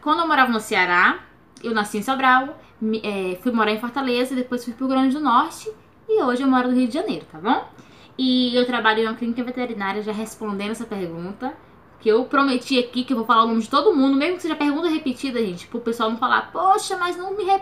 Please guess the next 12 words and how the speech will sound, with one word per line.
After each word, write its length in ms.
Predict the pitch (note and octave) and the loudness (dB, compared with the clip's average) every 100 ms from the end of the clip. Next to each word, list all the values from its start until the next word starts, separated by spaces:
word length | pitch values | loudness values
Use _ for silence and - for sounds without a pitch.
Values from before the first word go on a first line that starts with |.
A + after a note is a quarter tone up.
| - | -2
me 120 | E4 | -8
respondeu." 600 | F4 F4 F4 D#4+ D#4 F4 F#4+ - - | -6 -6 -6 -6 -2 -4 -4 -12 -18
Então 220 | A3 B3 | -6 -2
eu 60 | A#3+ | 0
vou 100 | A#3 | 2
responder, 520 | B3+ F4 A4 A4+ C#4 | 2 2 -2 0 0
vocês 160 | - G4 | 0 -2
estão 80 | B4+ | -4
entendendo, 440 | C5 C5 C#4+ C4+ | -4 -2 -2 2
né, 160 | A4 G#4 | 2 2
gente? 320 | F#3 - - - _ - - - - - - - - | -2 -10 -20 -20 _ -20 -20 -20 -20 -20 -20 -20 -6
Bom, 180 | C4 A3 | -2 -2